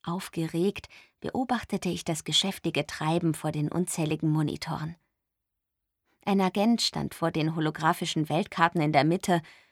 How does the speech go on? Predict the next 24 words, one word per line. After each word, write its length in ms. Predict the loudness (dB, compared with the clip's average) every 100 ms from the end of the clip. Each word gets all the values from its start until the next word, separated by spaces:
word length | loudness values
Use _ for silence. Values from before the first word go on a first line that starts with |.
| _ -6
und 100 | -2
vergrößerte 580 | -2 0 0 2 2 2
einen 240 | 2 2
Ausschnitt 440 | 2 0 0 0 0
der 160 | 0
Anderswelt, 760 | 2 0 2 0 0 0 0 -6 _ _ _ -6
während 240 | -2 -2
er 160 | 2 2
einer 180 | 4 2
Kollegin 500 | 2 2 2 2 2
neben 300 | 2 2 2
ihm 260 | 2 0
konzentriert 640 | 0 -4 -4 -4 -2 -2 0
Anweisungen 580 | -2 0 -2 0 0 -2
gab. 260 | -6 -10 -18 _ _ _ _ _ _ _ _ _ _
Im 140 | 0
gesamten 600 | 2 4 4 2 0 0
Raum 360 | 2 2 2 2
herrschte 400 | 2 0 0 0
ein 140 | 0
gewaltiges 640 | 0 0 -2 -2 -2 -2 -2
Stimmengewirr. 760 | 2 2 2 0 -2 -2 -4 -10 _ _ _ _ _ _ _ _ _ _
Dort 280 | 0 0 0
unten 500 | -2 0 0 0 0